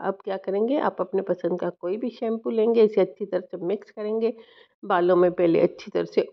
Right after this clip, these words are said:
ऑयलिंग कर लें गुनगुने तेल से। उसके बाद दो से तीन घंटे छोड़ें या ऑयल आप ओवरनाइट रख सकते हैं। उसके बाद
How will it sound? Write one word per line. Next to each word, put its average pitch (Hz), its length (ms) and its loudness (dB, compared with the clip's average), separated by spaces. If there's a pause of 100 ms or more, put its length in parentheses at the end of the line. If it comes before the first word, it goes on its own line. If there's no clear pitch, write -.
ऑयलिंग 190 440 6
कर 233 180 6
लें 233 260 8
गुनगुने 208 540 10
तेल 208 320 8
से। 240 260 8 (420)
उसके 202 200 -12
बाद 170 200 0
दो 185 180 4
से 208 180 2
तीन 220 280 4
घंटे 214 340 6
छोड़ें 226 280 6
या 196 240 8
ऑयल 170 340 8
आप 165 180 4
ओवरनाइट 233 560 8
रख 226 240 4
सकते - 340 -4
हैं। 233 220 -4
उसके 220 320 0
बाद 185 260 2